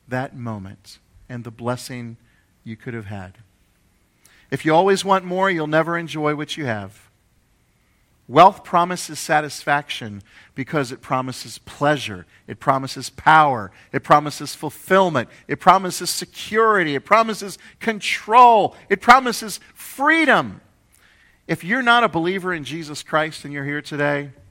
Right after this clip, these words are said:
we're glad you're here. You're always welcome at any of our, any of our services. But I wonder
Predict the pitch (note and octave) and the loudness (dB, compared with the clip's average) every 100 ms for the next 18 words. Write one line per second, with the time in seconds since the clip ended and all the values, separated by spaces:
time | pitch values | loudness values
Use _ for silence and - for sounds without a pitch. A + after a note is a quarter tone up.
0 | _ _ _ _ _ - B2 - E3 E3+ | _ _ _ _ _ -2 -2 4 4 4
1 | D3 B2+ G2 - _ _ _ _ _ - | -2 -6 -8 -12 _ _ _ _ _ -4
2 | C#3 D3+ F#3 F3 D3+ D3 C#3 B2+ C3 C3 | 0 0 0 -2 -2 -2 -2 -6 -6 -6
3 | C3 A#2+ B2 D3+ E3 E3+ A#2+ G#2 A2 G#2 | -8 -8 -10 -6 -6 -4 -8 -10 -14 -16
4 | - G2 - _ _ _ _ _ _ _ | -18 -20 -20 _ _ _ _ _ _ _
5 | _ F#3 F#3 F3 A3+ C#4+ D3+ C3 D3 | _ 4 4 4 -2 0 0 0 -4